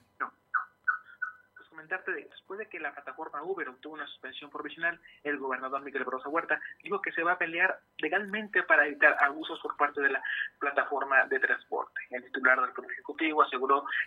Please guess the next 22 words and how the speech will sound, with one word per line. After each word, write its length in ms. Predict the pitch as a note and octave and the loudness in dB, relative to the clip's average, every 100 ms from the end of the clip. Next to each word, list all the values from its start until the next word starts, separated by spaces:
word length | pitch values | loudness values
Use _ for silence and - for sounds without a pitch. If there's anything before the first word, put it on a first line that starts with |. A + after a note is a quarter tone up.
| - | -2
que 100 | D3+ | 2
esta 140 | G#3+ | 6
situación 380 | G3 - - F3 | 6 6 2 0
se 100 | E3 | 4
va 100 | D#3 | 6
a 20 | |
llevar 260 | D#3 D#3 D3+ | 8 8 6
hasta 160 | D3+ D3+ | 4 0
las 120 | - | 0
últimas 280 | D#3+ D#3 D#3 - | -4 0 0 0
instancias, 560 | - - D3+ - C#3 | -6 6 8 8 4
donde 220 | C3 C3 | 4 2
Uber 200 | D3 D#3 - - - - | 6 6 6 0 2 6
va 80 | |
a 40 | G3+ | 6
defender 260 | G3+ F#3+ F3+ | 6 2 2
su 80 | - | 6
cobro 340 | F#3+ G3 - - | 6 8 4 0
y 80 | C#3 | -2
la 120 | C3+ | -2
administración 580 | C#3 C#3+ C#3+ - - E3 | -2 -8 -10 -8 -6 -4
estatal 340 | - F3 F3+ | -2 0 0